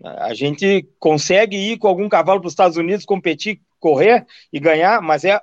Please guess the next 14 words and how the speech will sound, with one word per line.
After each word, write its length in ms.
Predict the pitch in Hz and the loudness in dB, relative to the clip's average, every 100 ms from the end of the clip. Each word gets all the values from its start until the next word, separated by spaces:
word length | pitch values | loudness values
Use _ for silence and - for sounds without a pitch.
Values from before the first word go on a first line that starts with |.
| _ | _
um 260 | 196 269 311 | -4 -4 -2
que 100 | 214 | 2
outro. 400 | 185 165 - 131 _ _ | 4 4 0 -20 _ _
O 100 | 175 | -12
crioulo 380 | 160 160 185 240 | -2 2 2 2
foi 240 | - 226 | 2 0
com 160 | 247 233 | 0 -6
um 320 | 208 254 370 | -8 -6 -6
que 140 | - 233 | -2 2
outro 340 | 208 269 - | 4 4 0
e 60 | 247 | -6
conseguiu 480 | 262 262 226 190 | -6 -4 -8 -8
chegar 280 | 220 240 233 | -6 -6 -2
lá. 220 | 226 160 | -2 -2